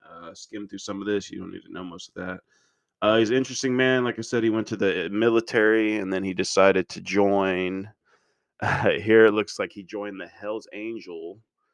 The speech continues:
uh, military. Military. <laughs> I'm sure there is a Hell's Angel military, but, uh, no, he joined the biker gang, the Hell's Angels, just so he could basically,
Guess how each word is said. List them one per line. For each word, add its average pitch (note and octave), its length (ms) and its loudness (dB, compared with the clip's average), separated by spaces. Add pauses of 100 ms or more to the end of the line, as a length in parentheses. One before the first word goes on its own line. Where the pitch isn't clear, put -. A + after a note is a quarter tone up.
(720)
uh, D#2+ 240 -14
military. G#2 840 0 (420)
Military. E2 680 -12
<laughs> - 60 -20 (1160)
I'm - 100 -16
sure C3+ 160 6
there B2 120 8
is A#2 100 6
a G2+ 60 2
Hell's F#2+ 240 -2
Angel F2+ 220 -14
military, F2 520 -14
but, F2 140 -12 (100)
uh, F2+ 260 -8
no, A#2 160 0
he A#2+ 120 -4
joined C3 240 2
the G#2 60 0
biker A#2+ 300 2
gang, F2 200 -8
the E2+ 80 -14
Hell's F2+ 260 -10
Angels, F2+ 440 -14 (420)
just C3+ 320 0
so B2+ 80 0
he A2+ 140 -4
could G#2 180 -6
basically, F#2+ 920 -6